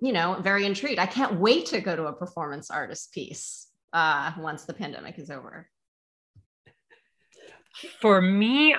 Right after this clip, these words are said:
Speaker 2: I think it definitely questioned my femininity. Uh, not in a bad way, but it just,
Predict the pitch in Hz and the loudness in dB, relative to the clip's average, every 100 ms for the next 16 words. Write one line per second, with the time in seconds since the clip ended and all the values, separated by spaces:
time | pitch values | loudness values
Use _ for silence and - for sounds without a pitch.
0 | - 185 190 - - 208 196 190 - - | 4 4 4 0 4 8 8 6 0 -2
1 | 196 175 165 - 175 - 180 170 160 - | 4 6 4 2 0 2 0 0 -2 -2
2 | 165 - - 170 165 160 151 - _ _ | -2 -2 -4 -2 0 0 -4 -8 _ _
3 | _ 160 160 160 - 160 139 135 131 127 | _ 2 6 6 4 2 2 0 -2 -4
4 | - - - - - - 202 190 202 208 | -8 -12 -14 -14 -12 0 2 6 8 8
5 | 208 190 156 180 180 185 160 160 156 165 | 8 6 4 4 6 6 4 4 4 2
6 | 165 - 170 | 2 2 -2